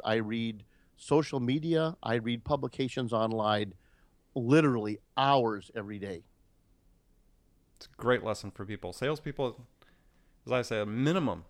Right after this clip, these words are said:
Speaker 2: you have to invest an hour a day in your education in order
Speaker 1: Absolutely.
Speaker 2: to keep ahead of what's going on in your business, in your industry, and develop the skills that you need to develop to succeed.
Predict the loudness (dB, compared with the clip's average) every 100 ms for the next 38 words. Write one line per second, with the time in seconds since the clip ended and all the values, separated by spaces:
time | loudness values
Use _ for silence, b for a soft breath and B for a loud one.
0 | -20 _ _ _ -12 -10 -10 -10 -6 -2
1 | -4 -4 -14 -20 -20 _ _ _ -12 -8
2 | -4 -2 -2 -2 -2 -4 -6 -16 _ -14
3 | -10 -8 -10 -12 -14 -14 -20 -20 _ -14
4 | -8 -6 -6 -8 -8 -8 -8 -6 -6 -6
5 | -6 -8 -8 -8 -8 -8 -8 -10 -8 -4
6 | -4 -6 -10 -8 -6 -6 -6 -6 -6 -8
7 | -12 b b b -10 -4 -4 -4 -10 -4
8 | -4 -4 -8 -8 -10 -8 -10 -8 -2 -2
9 | -2 -8 _ -14 -12 -12 -12 -12 -12